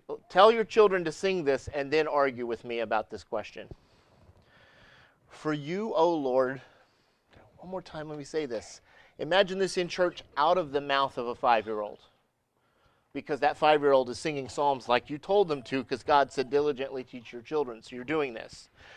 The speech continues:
And here's the five-year-old in church uttering the legally required words of God. "For you, O Lord, are my hope,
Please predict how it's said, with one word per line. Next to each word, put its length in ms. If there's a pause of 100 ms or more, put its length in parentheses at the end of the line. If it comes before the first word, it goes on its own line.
(280)
And 140
here's 260
the 80
five-year-old 680
in 300
church 520 (440)
uttering 400
the 140
legally 480
required 580
words 320
of 140
God. 340 (1600)
"For 300
you, 360
O 140
Lord, 500
are 220
my 240
hope, 460